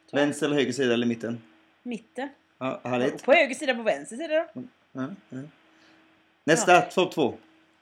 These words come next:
Speaker 1: Eh, tvåan blir ju då näsan, någon sån här väldigt liten grej. Sådär på ena sidan. Det skulle nog bli högersidan.
Speaker 2: Högersidan. Och topp
Speaker 1: Mm.
Speaker 2: ett, piercing Emma vill ha.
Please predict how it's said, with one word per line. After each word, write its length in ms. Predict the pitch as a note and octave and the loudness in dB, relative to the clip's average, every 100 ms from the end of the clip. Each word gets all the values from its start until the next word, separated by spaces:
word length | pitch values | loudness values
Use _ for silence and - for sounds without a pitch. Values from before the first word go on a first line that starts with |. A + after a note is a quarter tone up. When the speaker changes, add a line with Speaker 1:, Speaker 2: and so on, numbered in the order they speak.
| - | 2
Speaker 1:
Eh, 560 | C#4+ C#4+ C#4 C#4 C4+ C#4 | 4 6 6 4 2 0
tvåan 420 | F4 D#4 G#3+ A#3 | -2 0 2 0
blir 160 | F4+ D4+ | -2 -4
ju 80 | C4 | -4
då 300 | B3 G3 G3 | -4 -4 -2
näsan, 540 | G#3+ A#3+ F#3+ - F#3 | -2 -2 -4 -10 -10
någon 120 | B3 | -10
sån 100 | B3+ | -8
här 100 | A3 | -10
väldigt 280 | F3+ G#3+ F3 | -4 -4 -4
liten 320 | G3+ G#3+ F3 | -10 -10 -12
grej. 240 | F3+ D#3 D#3+ _ _ _ _ _ _ _ _ _ _ | -10 -10 -10 _ _ _ _ _ _ _ _ _ _
Sådär 240 | - G#3 E3+ | -6 -4 -4
på 180 | G3 | -8
ena 240 | G#3+ F#3 E3+ | -8 -8 -8
sidan. 440 | G#3 F3+ - G3+ - _ - | -10 -10 -8 -10 -14 _ -16
Det 60 | |
skulle 200 | A#3 C#4 | -10 -8
nog 120 | B3+ F#3 | -8 -10
bli 220 | E3+ D#3+ | -10 -10
högersidan. 580 | E3+ D3 C3+ - B2+ E3 _ - | -10 -10 -14 -20 -18 -18 _ -16
Speaker 2:
Högersidan. 400 | - - G2 A2 - _ - | -10 -8 -8 -10 -18 _ 0
Och 200 | D3+ D3+ | 2 4
topp 140 | F3 | 2
Speaker 1:
Mm. 140 | F3+ D#3 | 6 4
Speaker 2:
ett, 260 | - - _ _ - | 4 -12 _ _ -2
piercing 460 | E3 - C#3+ A#2+ B2 | 0 0 0 -2 -2
Emma 200 | B2+ A#2 | -2 0
vill 100 | A#2+ | -2
ha. 160 | G#2+ | -4